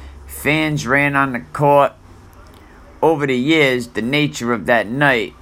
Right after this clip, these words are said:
really distorted people's memories about Wilt Chamberlain.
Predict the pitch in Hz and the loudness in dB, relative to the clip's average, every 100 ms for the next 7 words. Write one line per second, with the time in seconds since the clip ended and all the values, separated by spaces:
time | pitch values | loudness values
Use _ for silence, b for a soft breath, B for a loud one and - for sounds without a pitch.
0 | - - 123 151 143 123 113 110 - 135 | -20 -10 0 2 2 0 -4 -6 0 2
1 | 123 120 139 113 107 101 117 131 113 95 | 2 -2 -6 -4 -6 -2 0 0 -2 -4
2 | 92 92 82 104 95 110 87 - 123 120 | -6 -6 -2 0 0 -4 -8 -6 -4 -4
3 | 78 73 69 71 | -6 -10 -10 -12